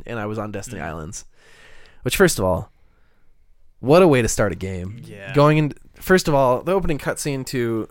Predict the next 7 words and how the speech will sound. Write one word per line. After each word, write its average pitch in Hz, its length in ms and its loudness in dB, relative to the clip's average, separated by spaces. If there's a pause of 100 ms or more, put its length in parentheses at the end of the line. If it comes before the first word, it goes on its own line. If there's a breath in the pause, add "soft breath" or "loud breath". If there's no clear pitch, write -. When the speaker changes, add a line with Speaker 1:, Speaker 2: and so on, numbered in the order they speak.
Speaker 1:
Utada 113 440 -4
Hikaru's, 110 520 -4
uh, 101 380 -4 (840)
Simple 131 320 -2
and 113 120 -2
Clean. 123 340 -6 (960 soft breath)
Setting, 175 300 2